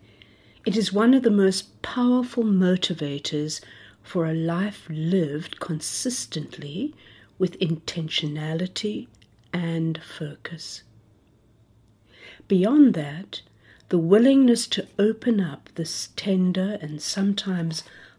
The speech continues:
volatile place in Christ's presence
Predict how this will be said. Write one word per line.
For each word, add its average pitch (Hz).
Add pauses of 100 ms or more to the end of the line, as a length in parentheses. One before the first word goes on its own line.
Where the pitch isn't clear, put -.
(100)
volatile 160
place - (600)
in 175
Christ's -
presence 175